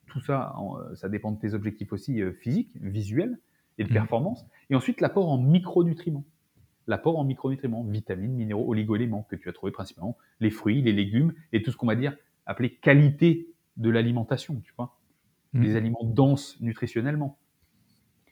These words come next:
Speaker 1: Euh, certains oléagineux, toi, je pense, par exemple, tu veux des trucs spécifiques pour le sélénium, bah, tu vas prendre des noix du Brésil.
Speaker 2: Mhm.
Speaker 1: Tu veux un aliment, euh, riche en vitamine B,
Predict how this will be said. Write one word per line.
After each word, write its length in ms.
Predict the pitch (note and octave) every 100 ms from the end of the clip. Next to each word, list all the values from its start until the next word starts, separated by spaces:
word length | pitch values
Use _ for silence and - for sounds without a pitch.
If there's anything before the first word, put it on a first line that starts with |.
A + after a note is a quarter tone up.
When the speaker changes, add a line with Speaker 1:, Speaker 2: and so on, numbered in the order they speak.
| _ _ - G#2
Speaker 1:
Euh, 260 | F#2 F#2
certains 340 | - - G2+ G2+
oléagineux, 760 | G#2 G2+ A#2+ C#3 A2+ G2 F2+
toi, 240 | - G2+ F#2+
je 40 |
pense, 180 | F#2+ F#2+
par 120 | F#2
exemple, 180 | F#2+ E2+ E2 -
tu 100 | -
veux 80 | F#2
des 80 | -
trucs 160 | G#2
spécifiques 540 | - G2+ - G2 A2+ -
pour 100 | G2+
le 60 |
sélénium, 600 | - G2 F#2+ G#2+ C#3 B2+
bah, 120 | F#2+
tu 100 | -
vas 60 | G#2
prendre 160 | A2+ A2
des 80 |
noix 160 | A2 A2
du 100 | A2
Brésil. 540 | A#2 C#3 C3+ B2+ F2+ - _ _ _
Speaker 2:
Mhm. 160 | A2+ C#3+
Speaker 1:
Tu 140 | C3 A#2
veux 140 | B2
un 180 | A#2 A#2
aliment, 500 | A2+ A#2+ B2+ C3 A#2
euh, 240 | A2 G#2
riche 400 | G#2+ C3 B2+ -
en 140 | A2+ A2
vitamine 720 | A2 - A#2 A#2+ A#2+ A2 G#2+
B, 480 | G#2+ C#3 E3+ E3+